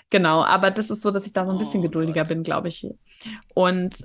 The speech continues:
Speaker 1: äh, Partnerschaft, klar, die ist unsere Partnerschaft beeinflusst. Also, ähm, mir hat mein Mann gestern gesagt, wir haben
Speaker 2: Jeder, der das nicht
Speaker 1: <laughs>
Speaker 2: behauptet.
Speaker 1: wir haben gerade die letzten Tage nur das
Speaker 2: Mhm.
Speaker 1: Thema,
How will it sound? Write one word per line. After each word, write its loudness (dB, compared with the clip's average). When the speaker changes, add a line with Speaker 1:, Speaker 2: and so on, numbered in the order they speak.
Speaker 1:
äh, 0
Partnerschaft, -2
klar, 2
die -10
ist -10
unsere -2
Partnerschaft -8
beeinflusst. -8
Also, 0
ähm, -2
mir -4
hat -4
mein 2
Mann 2
gestern 0
gesagt, -2
wir 2
haben 2
Speaker 2:
Jeder, 0
der 0
das -4
nicht 6
Speaker 1:
<laughs> 6
Speaker 2:
behauptet. -2
Speaker 1:
wir 6
haben 2
gerade 2
die -4
letzten 2
Tage 2
nur 2
das -2
Speaker 2:
Mhm. -10
Speaker 1:
Thema, 0